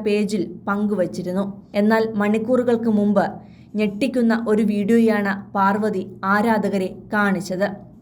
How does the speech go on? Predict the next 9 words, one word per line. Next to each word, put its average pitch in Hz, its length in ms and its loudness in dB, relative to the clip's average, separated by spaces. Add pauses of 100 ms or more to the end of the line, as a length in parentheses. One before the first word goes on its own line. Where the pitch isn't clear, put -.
(180)
മ്യാൻമർ, 294 420 4 (100)
തായ്ലൻഡ് 269 480 2
രാജ്യങ്ങളെ 240 500 2 (120)
പിടിച്ചുകുലുക്കിയ, 233 800 0 (580)
ആയിരത്തിലധികം 247 800 2
പേർക്ക് 226 340 2 (200)
ജീവൻ 233 280 4 (120)
നഷ്ടമായ 220 640 0 (600)
ഭൂമികുലുക്കം 262 640 2